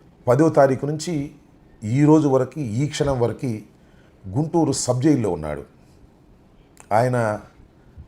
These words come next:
వారం రోజులు జైల్లో ఉండవలసినటువంటి నేరం ఏం చేశాడో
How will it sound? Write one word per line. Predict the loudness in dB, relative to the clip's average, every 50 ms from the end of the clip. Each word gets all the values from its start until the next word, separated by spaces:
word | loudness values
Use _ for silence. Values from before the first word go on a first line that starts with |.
| _ -2
వారం | 2 4 6 6 4 2 0 0
రోజులు | 0 0 0 0 -2 -4
జైల్లో | -4 -4 -2 -2 -2 0 2 2 2
ఉండవలసినటువంటి | 2 0 0 0 0 2 2 0 -2 -2 -6 -6 -6 -6 -6 -6 -6 -6 -6 -8 -10
నేరం | -8 -6 -2 2 2 2 2 2
ఏం | 0 -2 -2 -2 -4 -4
చేశాడో | -4 -4 -2 0 0 0 0 0 -2 -2 -6